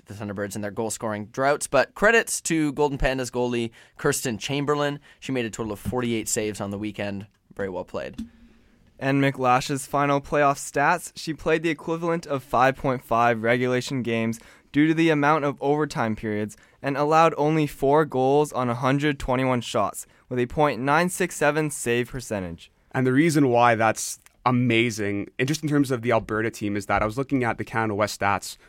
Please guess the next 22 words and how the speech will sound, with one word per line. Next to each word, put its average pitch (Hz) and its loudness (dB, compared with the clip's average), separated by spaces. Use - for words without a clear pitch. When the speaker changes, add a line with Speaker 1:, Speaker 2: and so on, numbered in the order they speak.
Speaker 3:
for, 107 -2
uh, 95 -2
the 104 -6
women's, 113 0
women's 113 -4
division, 101 -4
and 107 -2
Alberta 175 6
has 156 2
four 196 2
players 107 0
who 147 0
led 143 4
Canada 151 0
West 123 2
in 110 0
points. - -6
The 123 0
top 175 2
four 185 2
in 165 0
points - -2